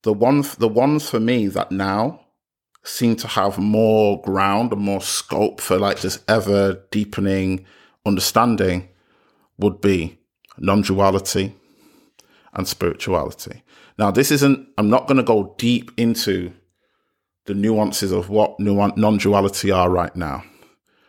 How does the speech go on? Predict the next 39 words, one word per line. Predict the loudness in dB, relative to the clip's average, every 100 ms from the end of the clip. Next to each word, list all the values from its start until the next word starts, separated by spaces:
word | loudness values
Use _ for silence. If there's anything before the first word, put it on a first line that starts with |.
| _ _
But | 2 2 0 -8
what | 0 2
I | 4
would | 2 2
basically | 2 2 0 -4 -6
say, | -2 -2 -2 -4 -10 _
just | -2 -2
to | -4
summarize | -2 0 0 0 -2
it | -2
really | -2 -4
quickly, | -6 -8 -6 -8
is | -8 -6
this. | -8 -8 -16 -18 _ -20 _
If | -8 -2
duality | 2 4 4 2 0 0 0
means | 0 0 -2 -4 -6 -8 -8
me | -4 -2 -2
and | -4 -6 -6
other, | -8 -4 -6 -6 _ _ _ _ _ _ _
this | -2 0 0 0
and | 0 0
that, | 0 0 0 -8 -14 -14 _ _ _ _ _ _
non-duality | -4 0 2 2 2 2 2 0 -4 -6
is | -6
about | -4 -4 -4
closing | -6 -10 -2 2 4 4 4 0 -2 -2 -2 0
that | -2 -2
space | -6 0 0 0
between | -6 -10 -6 0 0 0 -2 -2
me | -2 0
and | -2 -6
other | -4 -4 -4
and | -4 -4
this | -6 -6
and | -6 -2
that | -4 -4 -8
and | -8
seeing | -4 -4 -4